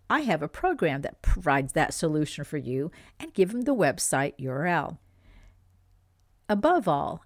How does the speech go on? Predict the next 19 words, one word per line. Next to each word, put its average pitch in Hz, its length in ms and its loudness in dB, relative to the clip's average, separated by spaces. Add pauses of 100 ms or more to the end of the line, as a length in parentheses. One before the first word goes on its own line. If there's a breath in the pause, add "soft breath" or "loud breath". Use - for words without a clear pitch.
avoid 233 560 0
allowing 190 480 2
yourself 156 500 -4
to 214 120 -4
be 220 160 -2
spiritually 262 800 -2
shamed 240 580 -2
by 135 140 -2
someone 147 600 -6 (100)
who 254 140 -2
is 254 160 -4
annoyed 240 440 2
with 180 260 -2
you 139 280 -2
for 214 260 -2
not 196 400 -2 (100)
giving 170 460 -2
them 139 400 -4
what 143 300 -8